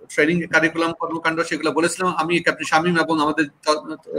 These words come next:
মন্ত্রণালয়ের, আহ, অ্যাডিশনাল secretary, but it not, did not work। আহ,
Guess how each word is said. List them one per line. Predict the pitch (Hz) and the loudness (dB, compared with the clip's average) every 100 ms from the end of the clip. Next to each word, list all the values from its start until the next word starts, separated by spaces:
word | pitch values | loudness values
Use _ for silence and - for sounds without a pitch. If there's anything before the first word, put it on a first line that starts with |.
| 143 | 0
মন্ত্রণালয়ের, | 147 147 156 151 147 | 0 2 4 4 4
আহ, | - - - - - | 0 -16 -20 -12 0
অ্যাডিশনাল | 147 143 151 175 | 4 6 6 4
secretary, | 180 165 170 220 | 4 4 4 4
but | 175 | 4
it | 160 156 | 4 2
not, | 175 143 | 0 0
did | 151 | 2
not | 170 | 4
work। | 135 117 | 4 4
আহ, | 117 - _ _ _ _ _ _ - - - - 160 | 0 -10 _ _ _ _ _ _ -20 -20 -8 0 2